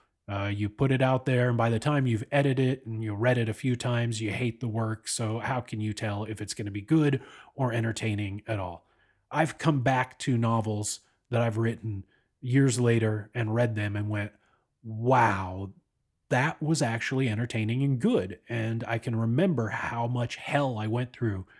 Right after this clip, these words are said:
to write it, and by the end, I thought it was crap. So to come back to it, um, a little more objectively after some time has passed and go, "Wow, okay, that's not bad."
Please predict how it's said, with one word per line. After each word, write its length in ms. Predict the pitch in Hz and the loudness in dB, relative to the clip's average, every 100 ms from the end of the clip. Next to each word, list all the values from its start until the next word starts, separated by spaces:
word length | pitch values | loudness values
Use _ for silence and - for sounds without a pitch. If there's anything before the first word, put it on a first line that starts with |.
| _ _ - | _ _ -6
to 100 | 120 | 0
write 260 | 123 135 | 2 2
it, 180 | 101 104 | 0 -6
and 200 | - 110 | -6 -4
by 120 | 104 110 | -2 0
the 180 | 117 | 2
end, 240 | 123 123 123 | 4 4 2
I 300 | 110 120 107 _ _ - | 0 -2 -4 _ _ -4
thought 180 | 110 | -4
it 80 | 107 | -4
was 120 | 104 | -8
crap. 480 | - - 131 95 - _ _ _ _ _ | -8 -2 -2 -4 -12 _ _ _ _ _
So 280 | - 120 110 | -4 0 0
to 80 | 117 | 2
come 180 | - 131 | 2 4
back 280 | 131 165 | 4 2
to 200 | - 113 | 2 0
it, 200 | 104 131 - - | 0 -2 -6 -6
um, 460 | 123 113 113 113 - - | -4 -2 -4 -6 -6 0
a 60 | |
little 220 | 123 123 | 2 4
more 220 | 113 113 107 | 2 0 0
objectively 800 | 107 127 135 - 110 98 95 95 _ _ _ - | -2 -2 -2 -2 -4 -4 -6 -8 _ _ _ -8
after 260 | 107 - 110 | -8 -4 -6
some 180 | - | -4
time 320 | 107 123 113 107 | -6 -4 -4 -4
has 120 | - | -4
passed 400 | - 135 120 - | -2 0 0 -4
and 100 | 107 | -4
go, 120 | 107 | -2
"Wow, 320 | 113 185 113 | 0 0 0
okay, 220 | 151 - 139 | 0 0 0
that's 240 | 160 165 | 0 0
not 200 | 160 135 | 0 0
bad." 360 | 156 156 92 | -2 -2 -4